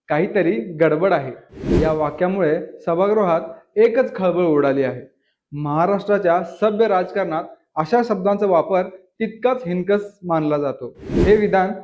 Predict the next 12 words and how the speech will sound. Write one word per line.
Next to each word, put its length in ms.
फक्त 220
एका 420
नेत्याविषयीच 760
नव्हे, 340
तर 320
संपूर्ण 500
राजकारणाच्या 800
संस्कृतीवर 720
आघात 280
करणारं 320
होतं, 320
असं 300